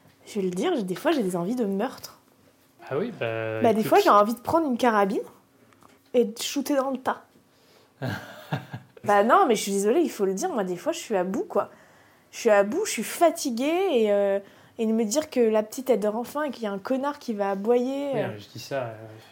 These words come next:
Speaker 2: je suis d'accord, mais
Speaker 1: Ou
Speaker 2: si
Speaker 1: là,
Speaker 2: t'as
Speaker 1: quand on
Speaker 2: ça,
Speaker 1: les a,
Speaker 2: t'as
Speaker 1: quand on les a gardés la nuit et qu'ils aboyaient en pleine nuit, tu vois que tu dors enfin et
Speaker 2: Mais
Speaker 1: que t'es
Speaker 2: évidemment, mais moi, j'ai envie de les f-,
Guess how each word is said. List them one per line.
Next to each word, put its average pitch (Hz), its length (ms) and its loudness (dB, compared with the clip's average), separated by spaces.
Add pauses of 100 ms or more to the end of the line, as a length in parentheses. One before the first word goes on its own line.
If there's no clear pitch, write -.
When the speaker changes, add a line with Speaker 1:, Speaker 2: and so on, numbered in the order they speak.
Speaker 2:
je - 60 -20
suis - 180 -20
d'accord, 156 320 -8
mais 240 140 -10
Speaker 1:
Ou 254 60 -2
Speaker 2:
si 214 60 2
Speaker 1:
là, 277 120 8
Speaker 2:
t'as 302 80 2
Speaker 1:
quand 247 140 2
on 247 40 6
Speaker 2:
ça, 247 40 8
Speaker 1:
les 226 180 6
a, 226 220 6
Speaker 2:
t'as 233 100 0
Speaker 1:
quand 226 220 -6
on 220 80 -4
les 226 160 -2
a 226 80 2
gardés 220 320 0
la 220 120 -2
nuit 269 320 -4
et 220 60 -8
qu'ils 214 220 -8
aboyaient 220 300 -4
en 220 120 -4
pleine 254 340 -2
nuit, 302 200 -6
tu - 120 -12
vois 254 120 -4
que 262 100 -14
tu - 180 -14
dors 302 300 4 (100)
enfin 330 300 -4
et 277 60 -4
Speaker 2:
Mais 123 100 -4
Speaker 1:
que - 60 -8
t'es - 60 2
Speaker 2:
évidemment, 175 460 -2
mais 143 120 -6
moi, 131 180 -4
j'ai 120 140 -10
envie 117 180 -12
de 113 80 -14
les 117 60 -8
f-, - 20 -12